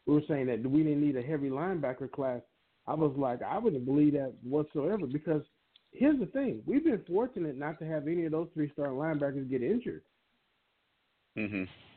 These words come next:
Speaker 1: Because if we get, if they get injured right now, we're gonna be in a world of hurt.
Speaker 2: Well, you got
Speaker 1: You
Speaker 2: Mike
Speaker 1: know,
Speaker 2: Smith.
Speaker 1: taking a look at that.
Speaker 2: You, you got Mike Smith this year
Speaker 1: Well,
Speaker 2: that you won't have next year
Speaker 1: yeah,
Speaker 2: either.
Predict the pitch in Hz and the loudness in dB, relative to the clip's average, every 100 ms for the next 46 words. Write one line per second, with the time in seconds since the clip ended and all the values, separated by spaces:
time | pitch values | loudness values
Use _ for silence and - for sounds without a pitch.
0 | - 156 185 139 131 202 247 269 - 156 | -2 0 2 0 0 0 2 -2 -2 -6
1 | 139 185 269 269 - 208 240 160 131 131 | -2 -2 2 0 0 0 0 -2 -2 -4
2 | 113 104 226 262 165 107 113 214 294 190 | -6 -8 -6 -4 -6 -8 0 0 2 -2
3 | 135 127 117 104 98 147 277 254 139 113 | -2 -2 -2 -4 -4 -2 2 0 -2 -12
4 | 113 101 - _ _ _ _ _ _ 107 | -10 -10 -12 _ _ _ _ _ _ 6
5 | 156 156 151 165 165 - 147 139 110 165 | 10 12 12 12 10 4 8 8 8 0
6 | 143 135 135 139 127 123 113 156 143 143 | 0 0 -2 -2 -4 -4 6 6 8 10
7 | 143 165 165 - 151 180 220 220 220 110 | 12 12 10 6 8 8 6 6 6 4
8 | 110 107 226 214 113 113 110 285 269 254 | 2 -2 -4 4 4 4 0 4 6 6
9 | 214 | 6